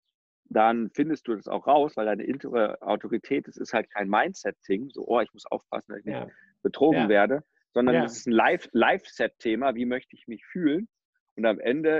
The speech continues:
Speaker 1: ist es dann, ähm, wenn du die richtig befragst, es gibt drei unterschiedliche Arten, jeder hat seine eigene. Wenn du auf die falsche hörst, dann fällst du auf die Falle oder die meisten hören
Speaker 2: Ja.
Speaker 1: gar nicht drauf. Ja, äh,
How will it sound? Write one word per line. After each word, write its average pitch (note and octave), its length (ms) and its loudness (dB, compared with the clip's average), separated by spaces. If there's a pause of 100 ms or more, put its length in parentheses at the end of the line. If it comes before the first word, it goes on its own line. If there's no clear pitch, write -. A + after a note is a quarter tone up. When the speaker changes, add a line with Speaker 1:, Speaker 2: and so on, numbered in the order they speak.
Speaker 1:
ist C3+ 160 0
es C#3+ 220 -6
dann, B2 360 2
ähm, A2+ 800 0
wenn G#2+ 140 -8
du A2 80 -10
die A2 140 -8
richtig - 320 -10
befragst, A#2+ 440 0
es - 60 -20
gibt - 180 -14
drei G#2 180 4
unterschiedliche A#2 680 -10
Arten, C3+ 300 2
jeder A2+ 260 -2
hat - 140 -6
seine G#2 240 -6
eigene. B2+ 520 -4
Wenn A#2 120 -10
du G#2+ 300 -8
auf - 180 -10
die G#2 100 -10
falsche A2+ 400 -2
hörst, A2 320 0
dann G#2 300 -4 (180)
fällst C#3+ 260 -2
du - 60 -4
auf F2 120 -6
die - 100 -18
Falle A2 240 0
oder G#2+ 180 2
die G#2 80 -8 (240)
meisten A2+ 400 0
hören G#2+ 160 -2
Speaker 2:
Ja. - 20 -6
Speaker 1:
gar A#2+ 200 2
nicht A2 260 -10
drauf. G#2 300 -2 (760)
Ja, A2 640 0
äh, - 40 -12